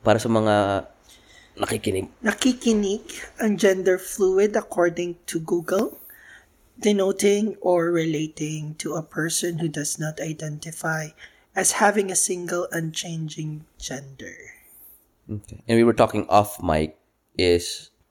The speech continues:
Speaker 1: yung preference mo is isa pa rin.
Speaker 2: Isa pa rin, I think.
Speaker 1: Okay. I could be a boy or a girl on a Monday or a Tuesday, pero gusto ko is babae lang.
Speaker 2: Mm.
Speaker 1: Paano kung gender fluid ako, pero nag-iiba rin yung gusto ko? So, parang gender fluid bisexual?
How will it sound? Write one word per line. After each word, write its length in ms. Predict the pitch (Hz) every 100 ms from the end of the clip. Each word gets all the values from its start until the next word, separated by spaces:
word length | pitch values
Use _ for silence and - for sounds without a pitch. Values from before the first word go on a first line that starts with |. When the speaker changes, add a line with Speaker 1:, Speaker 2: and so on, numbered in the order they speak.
| _
Speaker 1:
yung 240 | 110 110 104
preference 540 | 113 98 107 90 -
mo 100 | 85
is 160 | 76 -
isa 180 | - 101
pa 140 | 73
rin. 240 | 69 - -
Speaker 2:
Isa 220 | 240 240
pa 180 | 240 147
rin, 160 | 139 147
I 160 | 147
think. 400 | - 117 85 101 -
Speaker 1:
Okay. 260 | 98 -
I 140 | - 113
could 160 | 120
be 160 | 110 110
a 80 | 101
boy 300 | - 98 104
or 100 | 95
a 80 | 90
girl 240 | 87 85
on 140 | 87 90
a 80 |
Monday 260 | 90 90 90
or 140 | 87
a 80 | 87
Tuesday, 340 | - 71 - 80
pero 240 | 98 90
gusto 300 | 82 90 92
ko 140 | 82 80 -
is 440 | 85 82 - - _ _ _ -
babae 400 | 95 85 64 69
lang. 160 | - _ _ _ _
Speaker 2:
Mm. 540 | - 208 175 165 147 143 - _
Speaker 1:
Paano 160 | 185 285
kung 220 | - 139 110 - _ _
gender 320 | - 120 117 110
fluid 300 | - 120 113
ako, 240 | 95 90
pero 240 | 101 101
nag-iiba 400 | 98 113 104 92
rin 160 | 92 90
yung 100 | 87
gusto 160 | - 101
ko? 80 | 107
So, 80 | -
parang 240 | 101 98
gender 220 | 104 98
fluid 240 | 92 95 87
bisexual? 600 | 82 80 90 - 107